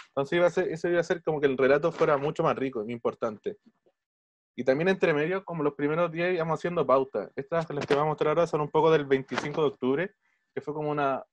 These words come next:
le dicen como la marcha del millón, que es, reunió más de, como de un millón de personas acá en Santiago. Y bueno, ahí, bueno, una era imposible, eh, moverse mucho. Entonces ahí también fue importante la comunicación y ver cómo nos separábamos por lugares.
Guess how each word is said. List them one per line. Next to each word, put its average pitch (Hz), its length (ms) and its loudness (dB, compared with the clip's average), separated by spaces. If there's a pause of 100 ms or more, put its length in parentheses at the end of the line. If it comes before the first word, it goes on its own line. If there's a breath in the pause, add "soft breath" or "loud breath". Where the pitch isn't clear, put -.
le 127 120 -8
dicen 135 160 -6
como 135 160 0
la 120 100 2
marcha 139 280 2
del 139 100 4
millón, 127 520 -4
que 143 80 -10
es, - 140 -14 (400)
reunió 117 240 -4
más 131 140 2
de, 135 120 2
como 120 200 -4
de 123 60 -2
un 123 80 -4
millón 131 240 -4
de 131 100 -2
personas 123 340 -4
acá 127 160 -4
en 131 140 -10
Santiago. 139 600 -2 (1000)
Y 120 160 -2
bueno, 131 200 2
ahí, 131 260 0 (120)
bueno, 127 280 -4
una 139 160 0
era 139 100 4
imposible, 135 1000 4
eh, - 140 -6 (120)
moverse 113 420 0
mucho. 185 400 -2 (300)
Entonces 139 240 -4
ahí 156 100 4
también 165 240 0
fue 196 100 4
importante 180 400 2
la 185 100 2
comunicación 160 580 0
y 170 40 -4
ver 175 140 -2
cómo 180 180 0
nos 175 100 2
separábamos 147 480 2
por 147 140 2
lugares. 113 400 0